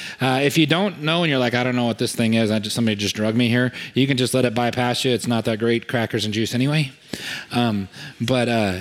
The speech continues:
we want you to partake, and I love the fact that we get to come back to the table at our church every week.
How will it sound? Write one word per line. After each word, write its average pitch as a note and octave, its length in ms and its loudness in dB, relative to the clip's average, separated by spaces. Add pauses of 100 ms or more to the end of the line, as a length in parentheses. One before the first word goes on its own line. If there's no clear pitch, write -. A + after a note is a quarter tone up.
(160)
we B2+ 140 2
want C3+ 220 2
you B2+ 60 0
to - 20 -8
partake, A#2+ 340 2
and B2 80 4
I B2 40 2
love B2 280 0
the A#2+ 80 -2
fact A#2 300 -4
that A#2 80 -4
we A#2 100 2
get A2 120 2
to - 60 -8
come B2 280 0 (260)
back B2+ 420 -2 (200)
to C#3+ 100 0
the B2 100 0
table A2 480 0
at A2 140 0
our A#2 120 0
church G#2+ 300 -2
every G#2+ 240 2
week. G2+ 480 0